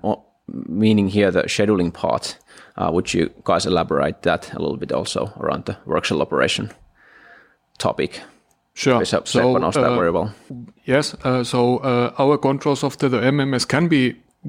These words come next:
Speaker 2: utilized also without automation hardware in, in one type of an M E S solution,
Speaker 1: Yes.
Speaker 2: calculating the work queues in advance for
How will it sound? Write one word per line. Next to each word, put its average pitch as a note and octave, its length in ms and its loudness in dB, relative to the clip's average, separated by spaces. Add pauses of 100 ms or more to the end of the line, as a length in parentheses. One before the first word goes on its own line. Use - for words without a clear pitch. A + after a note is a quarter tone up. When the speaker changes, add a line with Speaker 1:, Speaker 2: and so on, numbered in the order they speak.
(100)
Speaker 2:
utilized B2 540 2
also A#2+ 300 0
without B2 420 2
automation C3+ 520 0
hardware C3 500 2 (640)
in, A2 340 0
in G#2+ 320 -4 (1000)
one B2+ 260 2
type B2 260 2
of B2 160 0
an A#2 100 0
M C3+ 220 2
E D3+ 120 6
S C#3+ 140 2
solution, D#3 600 -2 (400)
Speaker 1:
Yes. B2+ 120 2
Speaker 2:
calculating B2 600 4
the A#2+ 360 4
work B2+ 320 2
queues C3+ 440 2
in A#2+ 160 -2
advance B2 440 0
for A2+ 480 0